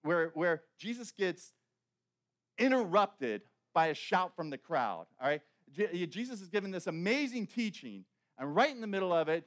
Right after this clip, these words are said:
we hear from the crowd, "Hey, tell my brother to give me my money."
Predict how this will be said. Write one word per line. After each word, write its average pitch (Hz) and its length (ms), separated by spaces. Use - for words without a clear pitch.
we 214 140
hear 233 240
from 233 180
the 196 80
crowd, 175 380
"Hey, 294 400
tell 330 240
my 330 140
brother 285 440
to 247 100
give 302 220
me 294 100
my 262 160
money." 240 420